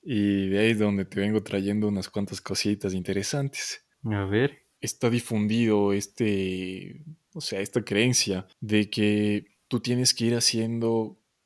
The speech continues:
Speaker 1: cosas distintas para volverte más inteligente o aprender constantemente cosas nuevas para volverte más inteligente. ¿Has escuchado alguna vez de eso?
Speaker 2: Eh, parece que sí, loco. Incluso yo lo relaciono un poco. Alguna vez leí algo sobre los videojuegos, weón.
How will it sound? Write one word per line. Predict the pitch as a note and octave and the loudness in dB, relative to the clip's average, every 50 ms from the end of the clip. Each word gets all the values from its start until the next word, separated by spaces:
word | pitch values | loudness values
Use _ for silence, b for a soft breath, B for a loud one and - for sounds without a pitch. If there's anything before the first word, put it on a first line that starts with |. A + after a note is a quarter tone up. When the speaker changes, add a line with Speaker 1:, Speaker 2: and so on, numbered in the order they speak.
| _ _ - | _ _ -6
Speaker 1:
cosas | - G#2+ A2 - - A2+ G#2+ G2+ | -2 -2 0 0 0 -2 -2 -4
distintas | G2 F#2 - - - A2 A#2 A2+ A2 G#2 - - G#2+ G#2 G#2 - - - - - - _ _ - | -6 -8 -6 -4 -2 -2 0 0 -2 -2 -2 0 0 2 2 2 2 0 0 -4 -10 _ _ -4
para | G#2 G2 | -2 -2
volverte | F#2+ F#2+ F#2+ F#2+ G2+ F#2+ - G2+ | 0 0 0 0 0 0 0 -2
más | G2 G2+ G2+ G2+ | -2 -2 -2 -4
inteligente | G2 F#2+ - F#2 F#2+ F#2 - - A2 A2+ G#2+ - G#2 F#2 | -4 -4 -6 -6 -6 -4 -4 -2 -2 -2 0 -2 -2 -2
o | G2 G2+ | -2 -2
aprender | - - - F#2+ F#2+ G2 G#2+ A#2 A#2+ A2+ | -2 -2 -4 -4 -2 2 2 2 2 0
constantemente | - G2+ F#2+ F#2+ - - G2+ G2+ G2 G2+ G2 G2+ G2 F#2+ - - | -2 -6 -8 -8 -6 -6 -6 -6 -4 -4 -4 -4 -4 -4 -6 -6
cosas | - G2+ F#2+ G2 F#2 G#2+ | -6 -4 -4 -4 -2 -2
nuevas | G#2+ G#2+ G2 F#2+ | -2 -2 -2 -4
para | - - G2+ F#2 | -6 -6 -4 -4
volverte | F#2 F#2 G2 F#2+ - G2+ | -4 -4 -4 -6 -6 -4
más | G2 F#2+ G2 | -6 -4 -4
inteligente. | G2 F#2 - - F#2+ G#2+ G#2+ G2 - - | -4 -4 -4 -4 -4 -4 -4 -4 -2 0
¿Has | C#3 D#3+ E3 | 0 0 0
escuchado | D#3 - D3+ C3+ - D#3+ | 0 -4 -4 -2 -2 0
alguna | D#3 D3+ D#3 D#3 D3 | 0 0 0 -2 -2
vez | C#3+ | -2
de | D#3 D#3+ | -2 -4
eso? | - - - - _ _ _ _ _ _ _ _ _ _ _ - | -4 -4 -6 -8 _ _ _ _ _ _ _ _ _ _ _ -2
Speaker 2:
Eh, | A#2+ - - - - | -2 -2 -2 0 4
parece | D3+ D3+ D#3+ D#3 - F#3+ F3+ | 6 6 6 8 6 4 6
que | - B2 G2+ | 6 6 6
sí, | - - - B2 B2 | 6 4 2 4 6
loco. | A#2+ A2 G#2+ - - C3+ | 8 8 8 8 6 2
Incluso | A#2+ - C#3+ D3+ D3 - F3+ D#3 | 4 6 6 4 6 8 8 8
yo | C3+ C#3 C#3+ | 10 10 10
lo | D3 D3+ D3 | 10 10 10
relaciono | C3 B2 A#2 A2 G#2+ - - - B2 B2+ C3 | 8 8 8 8 8 6 6 2 2 4 4
un | A#2+ A2 - | 4 2 2
poco. | - - C3 B2 - - - A2 - B B B B B B B B B B B | 4 4 4 4 4 2 0 0 0 B B B B B B B B B B B
Alguna | - B2+ B2 C#3 C#3 C3+ | -2 0 2 4 4 6
vez | B2 B2+ B2+ B2 | 6 6 4 6
leí | B2+ B2+ A#2+ A#2 B2 B2 A#2+ | 6 4 6 6 8 8 8
algo | A2+ A#2 A#2 A#2 A#2+ A#2 G#2+ | 8 8 6 4 4 4 4
sobre | - - A#2+ G#2+ G2+ G2+ G#2 G2+ | 2 2 2 4 4 4 4 2
los | G2 G2 F#2+ F#2+ F#2+ - | 2 2 0 -2 -2 0
videojuegos, | G#2 G#2 G#2 G2+ F#2+ - - B2+ B2 A#2+ A2+ A2+ A2+ - - | 2 4 4 4 2 2 2 2 2 4 2 0 -4 -4 -6
weón. | - - - - - B2 | -8 -8 -8 -8 -10 -12